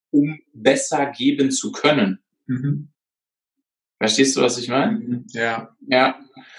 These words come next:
Speaker 2: Geld
Speaker 1: Und
Speaker 2: ist ja an sich nichts Schlechtes. Geld ist ja
Speaker 1: Ja.
Speaker 2: an sich einfach nichts Schlechtes. Geld verschafft ja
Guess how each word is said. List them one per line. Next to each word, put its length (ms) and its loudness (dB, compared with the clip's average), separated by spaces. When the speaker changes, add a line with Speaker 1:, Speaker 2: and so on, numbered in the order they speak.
Speaker 2:
Geld 200 6
Speaker 1:
Und 80 4
Speaker 2:
ist 140 2
ja 180 4
an 160 4
sich 300 2
nichts 260 0
Schlechtes. 800 -2
Geld 220 2
ist 140 0
ja 80 2
Speaker 1:
Ja. 140 4
Speaker 2:
an 80 2
sich 320 -2
einfach 300 -2
nichts 180 -2
Schlechtes. 480 -2
Geld 240 2
verschafft 520 -2
ja 380 0